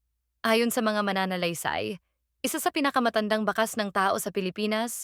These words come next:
ay natagpuan sa Tabon Caves sa Quezon, Palawan. Ang mga labi na tinatawag na Tabon Man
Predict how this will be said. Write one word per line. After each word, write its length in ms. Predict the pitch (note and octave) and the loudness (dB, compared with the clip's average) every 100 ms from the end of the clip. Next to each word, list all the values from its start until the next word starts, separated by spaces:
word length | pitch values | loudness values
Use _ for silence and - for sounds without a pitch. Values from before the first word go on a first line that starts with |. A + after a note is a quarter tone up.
| - | -2
ay 80 | |
natagpuan 720 | C4+ D4 D#4+ - - D4+ D#4+ D#4+ | 0 2 0 -2 -2 0 0 -2
sa 160 | A#3+ | -2
Tabon 320 | A3+ G#3 G#3+ | 0 0 0
Caves 480 | G#3 A3 G3+ G3+ F#3+ - | -2 0 0 0 -4 -8
sa 160 | - G#3+ | -4 -2
Quezon, 560 | F#3+ F3 E3 D#3 F3 - | 0 0 0 0 -6 -2
Palawan. 560 | F#3+ E3+ E3 E3 F3 E3+ _ _ _ _ _ | 2 4 2 0 -4 -8 _ _ _ _ _
Ang 120 | A#3 A3+ | 2 4
mga 160 | G#3+ | 4
labi 480 | G3+ G3+ G3+ G3 G#3 | 4 2 2 0 0
na 160 | A3+ A3 | -2 -2
tinatawag 480 | A#3 A3+ B3 C4 C4 | 0 2 2 2 2
na 160 | G#3 | 0
Tabon 400 | - G3+ F#3+ F#3+ | 2 2 2 0
Man 400 | F#3 F3 F3 F3+ | 2 0 -2 -4